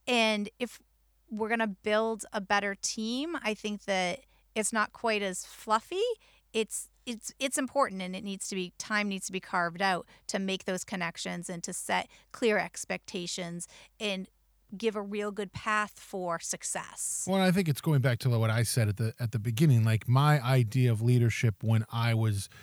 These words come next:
Speaker 2: taking over the production management role, you know, fifteen years ago, was to bond and rapport and become buddy-buddy with some of these people.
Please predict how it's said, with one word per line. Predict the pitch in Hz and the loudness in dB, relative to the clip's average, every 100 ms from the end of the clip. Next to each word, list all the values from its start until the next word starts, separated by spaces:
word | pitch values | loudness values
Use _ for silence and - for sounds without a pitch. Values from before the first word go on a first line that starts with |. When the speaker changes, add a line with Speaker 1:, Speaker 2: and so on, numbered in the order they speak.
| - - | -18 0
Speaker 2:
taking | - 143 127 | 6 6 6
over | 120 113 | 2 2
the | 113 | 0
production | 98 110 107 - 107 | 0 0 0 0 2
management | 104 107 101 101 92 | 2 2 0 -2 -2
role, | 107 104 104 104 104 | -2 0 0 -2 -4
you | 110 | -2
know, | 107 104 | -2 -4
fifteen | - 110 110 101 | -6 -4 -2 0
years | 101 98 | -2 -2
ago, | 101 101 104 - 107 | -2 0 -2 -4 -4
was | 113 113 104 - - - | 0 0 -2 -6 -20 -2
to | - 127 | 4 6
bond | 135 135 | 8 6
and | 120 | 6
rapport | 117 - 143 120 | 4 4 4 4
and | 107 | 2
become | 110 - 110 101 98 _ _ _ _ _ 139 | 2 2 2 0 -4 _ _ _ _ _ -6
buddy-buddy | 143 120 107 190 170 | 0 0 2 2 2
with | 104 101 - | 0 -4 -4
some | 113 101 | -2 -2
of | |
these | 101 95 | -4 -6
people. | 104 95 101 | -4 -4 -6